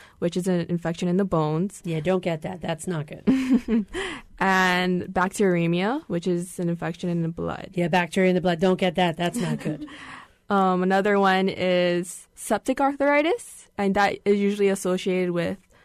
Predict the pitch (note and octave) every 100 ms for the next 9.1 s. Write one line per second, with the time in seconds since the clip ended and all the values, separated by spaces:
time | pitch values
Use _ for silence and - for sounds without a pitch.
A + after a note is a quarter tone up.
0 | _ _ _ F#3+ F3+ F#3 E3 E3+ - -
1 | - G#3+ - F#3 F3+ - - - - -
2 | G#3+ F#3 F#3+ - F3 F3 E3+ - E3 D#3
3 | D3+ E2+ B3+ - - - _ - - F3+
4 | D#3+ G3+ G3+ A3+ D4 - - _ _ _
5 | _ - G3+ G3 G#3+ F#3+ E3 G3 F#3+ D#3+
6 | D#3+ E3+ _ _ - F#3+ F#3+ G3+ G3+ F#3
7 | F#3 G#3 G#3 D#3+ F#3+ - _ _ - _
8 | _ F3+ F3+ F3+ F#3 F3 A3+ A#3+ D#3+ E3